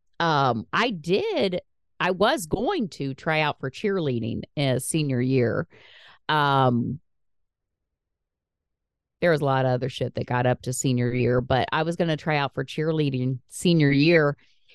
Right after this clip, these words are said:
It was the year that one of the popular girls that, you know, they'd always been in cheerleading together, but I th-, I think they got a new cheerleading coach or something. But the one popular girl did not make the cheer squad.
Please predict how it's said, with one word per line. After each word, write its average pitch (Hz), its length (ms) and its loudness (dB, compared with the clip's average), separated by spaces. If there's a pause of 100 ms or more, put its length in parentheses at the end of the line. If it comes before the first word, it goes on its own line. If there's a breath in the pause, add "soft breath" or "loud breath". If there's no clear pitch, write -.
(300 soft breath)
It 180 140 4
was 165 180 0
the 175 80 -2
year 208 340 6
that 196 200 2
one 190 520 -2 (100)
of 180 240 -2
the 156 300 -4 (100)
popular 175 520 -2
girls 127 400 -4
that, 127 200 0 (180)
you 131 240 -4
know, 117 140 -2
they'd 117 240 -4
always 143 480 0
been 220 200 0
in 254 120 -6
cheerleading 175 640 -4
together, 139 400 -4
but 135 260 -2 (640)
I 98 240 -18 (120)
th-, - 180 -10
I 202 100 -10
think 370 220 -12
they 494 100 -4
got 359 160 -6
a 175 60 -2
new 156 180 -2
cheerleading 147 600 -6
coach 139 300 -2
or 135 60 -4
something. 139 460 -4 (420 loud breath)
But - 180 4
the 175 80 8
one 190 600 2
popular 185 540 0
girl 135 300 -2
did 139 280 -2
not 147 360 -2
make 143 260 0
the 147 80 -8
cheer 185 360 -2
squad. - 680 -4